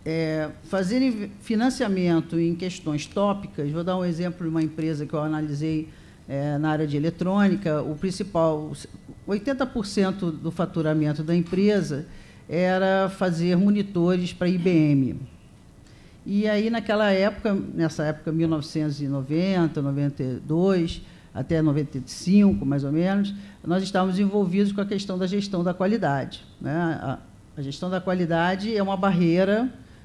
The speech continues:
é, alfandegária, né? Só que tecnicamente. Então, você não coloca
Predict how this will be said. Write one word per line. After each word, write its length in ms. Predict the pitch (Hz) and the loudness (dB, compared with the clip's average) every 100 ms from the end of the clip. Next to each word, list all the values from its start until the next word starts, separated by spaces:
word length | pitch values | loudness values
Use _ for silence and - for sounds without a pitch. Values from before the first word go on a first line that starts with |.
| - | -16
é, 640 | - 156 156 156 156 156 156 - | -8 -4 -2 0 0 -2 -4 -8
alfandegária, 960 | 165 175 180 240 277 170 151 143 139 139 | -8 -4 -2 0 0 0 2 0 -2 -4
né? 320 | 156 175 214 208 | -4 -2 -2 -4
Só 180 | 185 165 | -6 -8
que 100 | 190 | -6
tecnicamente. 960 | - 160 180 180 254 254 170 131 - - | -4 -4 -4 -4 -2 -2 -2 -4 -10 -10
Então, 440 | 143 143 160 180 - - - - | -8 -2 -2 -2 -6 -14 -20 -14
você 800 | 151 156 - 156 160 156 156 135 - - | -10 -8 -6 -4 -2 -2 -4 -6 -10 -4
não 160 | 165 | -2
coloca 800 | 165 160 160 151 147 160 139 127 | -2 -4 -2 -2 -2 -4 -4 -6